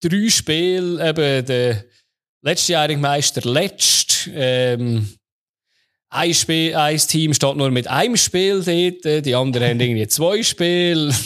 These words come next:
<laughs> I B wieder voraus, so wie man's, äh, wie gewisse das gesagt haben, nicht ich. Und, ähm, ja, was,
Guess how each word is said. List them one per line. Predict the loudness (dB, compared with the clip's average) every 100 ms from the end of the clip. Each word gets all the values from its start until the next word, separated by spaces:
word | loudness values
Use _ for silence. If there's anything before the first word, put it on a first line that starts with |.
| -2 -2
<laughs> | -8 -10 -2
I | 0 2
B | 2 0
wieder | -2 -2
voraus, | 0 0 0 2
so | 2 2
wie |
man's, | 2 0 -2
äh, | -2 2 2 0 -2
wie | -4
gewisse | 0 2 2 2
das | 0
gesagt | 2 2 2 0
haben, | -4
nicht | 0 -2
ich. | 0 0 -2 -4 -6 -4 -4 -4 -6 -10 -16 _ _
Und, | -2 0 0 0
ähm, | 2 2 0 -2 -2 -6 _ _ _ _ _ _ _ _ _ _ -8
ja, | -2 0 0 -2 -6 _ _ _ _ _ _ _
was, | 0 2 2 0 -6